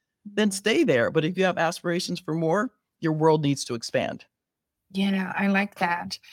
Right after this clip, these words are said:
Speaker 2: And I like the fact that today, because of technology, there are so many different ways that you can connect.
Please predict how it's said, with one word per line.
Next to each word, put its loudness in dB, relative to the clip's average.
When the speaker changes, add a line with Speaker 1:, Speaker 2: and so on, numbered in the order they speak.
Speaker 2:
And 6
I 8
like 2
the 2
fact -2
that -8
today, 2
because -4
of -4
technology, -2
there -4
are -4
so -4
many 0
different -2
ways -4
that -12
you -8
can -12
connect. -8